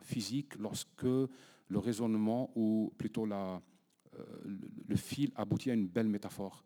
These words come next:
qui exprime exactement ce que, ce que je veux, mais dans la simplicité. Vous savez, quand,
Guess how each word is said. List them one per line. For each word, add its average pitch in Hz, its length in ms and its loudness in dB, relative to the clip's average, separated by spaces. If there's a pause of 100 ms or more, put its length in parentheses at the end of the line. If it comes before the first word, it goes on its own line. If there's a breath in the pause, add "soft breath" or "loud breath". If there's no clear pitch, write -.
(160)
qui - 240 -6
exprime - 420 -2
exactement 120 520 -2
ce 113 140 -6
que, 104 300 -2 (300 loud breath)
ce - 100 -14
que - 100 -2
je 104 140 0
veux, 110 320 0 (220 loud breath)
mais 117 260 4
dans 113 140 -2
la 110 100 -2
simplicité. 110 600 -2
Vous - 460 -20
savez, 117 140 -4
quand, 113 340 -6